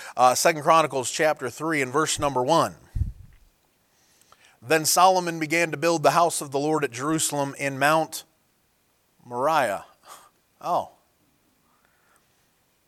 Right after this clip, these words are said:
"Where the Lord appeared unto David his father in the place that David had prepared in the threshing floor of Ornan the Jebusite." Uh, that's where Solomon's gonna build the temple,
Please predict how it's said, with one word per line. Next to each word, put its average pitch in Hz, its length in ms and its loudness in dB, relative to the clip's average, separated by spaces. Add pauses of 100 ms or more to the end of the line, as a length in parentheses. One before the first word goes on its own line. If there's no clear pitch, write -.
(580)
"Where 156 200 2
the 147 80 4
Lord 165 260 4
appeared 160 340 0
unto 143 200 2
David 143 280 2
his 139 160 -2
father 151 300 4
in 143 60 -6
the 127 80 -8
place 135 320 -4
that 123 160 -8
David 135 380 -2 (280)
had 143 180 4
prepared 135 420 0
in 127 80 -6
the 117 60 -12
threshing 127 420 -2
floor 127 260 -4
of 107 60 -8
Ornan 120 480 -6 (120)
the 110 80 -18
Jebusite." 117 720 -2 (320)
Uh, 120 140 2
that's 170 260 6
where 156 320 2
Solomon's 156 580 2
gonna 143 180 -8
build 143 200 -4
the 131 80 -14
temple, 151 460 -6